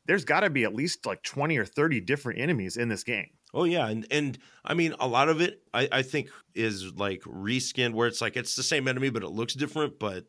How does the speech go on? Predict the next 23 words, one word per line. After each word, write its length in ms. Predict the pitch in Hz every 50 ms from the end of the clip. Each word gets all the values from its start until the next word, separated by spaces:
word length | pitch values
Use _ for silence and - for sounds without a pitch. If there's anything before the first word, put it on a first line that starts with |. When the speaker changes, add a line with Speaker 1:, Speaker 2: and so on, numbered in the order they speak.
| _ - -
Speaker 2:
I 80 | 101
mean, 360 | 110 110 107 104 98 101 95 - - _ _ _
th-, 120 | 131 135 - - - -
even 300 | - 147 139 135 151 135
within 360 | 120 123 113 110 127 117 107
that, 340 | 95 123 135 123 - - - - -
it's 260 | - 65 92 - -
like 220 | - 95 87 - _
there's 180 | 110 110 107
still 540 | - - - 131 123 113 104 101 90 80 - _ _ _
at 180 | - 101 107 87
least 480 | 113 123 123 117 - - - - - -
fifteen 760 | _ _ _ - 117 - - - - 127 117 104 101 98 90 -
enemy 280 | - 113 107 101 101 104
behaviors 720 | - 98 92 - - 123 120 101 90 90 90 90 90 -
that 120 | - 92 71
you're 100 | 82 87
fighting, 460 | - - 113 104 92 80 73 76 85
you 80 | 85 92
know, 220 | 98 98 98 98 _ _ _ _
or 100 | - 82
types. 240 | - - - 110 110
Speaker 1:
Yeah, 120 | 160 180